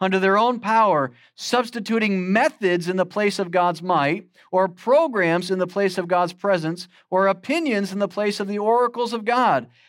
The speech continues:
How many are fulfilling what Second Timothy three five warns us of, that they will have a form of godliness, but denying the power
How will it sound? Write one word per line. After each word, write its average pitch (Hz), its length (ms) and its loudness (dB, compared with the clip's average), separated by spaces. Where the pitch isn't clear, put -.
How 262 380 0
many 277 560 2
are 180 200 2
fulfilling 185 720 0
what 180 220 0
Second 214 320 -4
Timothy 202 340 -2
three 202 300 -4
five 214 440 0
warns 160 320 0
us 143 200 -4
of, 160 280 4
that 190 180 2
they 208 160 0
will 214 200 2
have 208 240 0
a 226 100 2
form 339 500 2
of 220 140 0
godliness, 175 880 0
but 143 120 -6
denying 160 520 -2
the 175 100 -2
power 165 840 -4